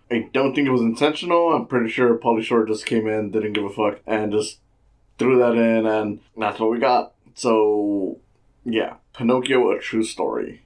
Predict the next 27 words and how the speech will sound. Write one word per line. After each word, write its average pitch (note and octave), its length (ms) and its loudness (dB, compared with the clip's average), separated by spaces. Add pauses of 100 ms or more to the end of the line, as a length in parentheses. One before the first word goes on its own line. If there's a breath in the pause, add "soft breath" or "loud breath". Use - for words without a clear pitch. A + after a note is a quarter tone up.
(140)
This F#3+ 300 0
has F#3 160 2
become C#3 320 2
an A#2+ 140 2
online A2 400 2
meme G#2 420 -2 (160)
for, A2+ 320 2
again, A2+ 540 2
obvious G2 400 0
reasons, G2+ 500 -2
and A#2+ 640 2 (300)
I B2 80 -2
figured, A2+ 320 4
okay, G2+ 560 0
I - 80 0
might A#2+ 160 4
as A#2 100 0
well A2 120 0
watch F#2+ 220 0
it F#2+ 100 -14
because G2+ 260 -8
I've A2 180 -2
seen A2 200 -4
so A2+ 180 -2
many A2 160 0
clips, G#2 460 -2
and G2+ 420 0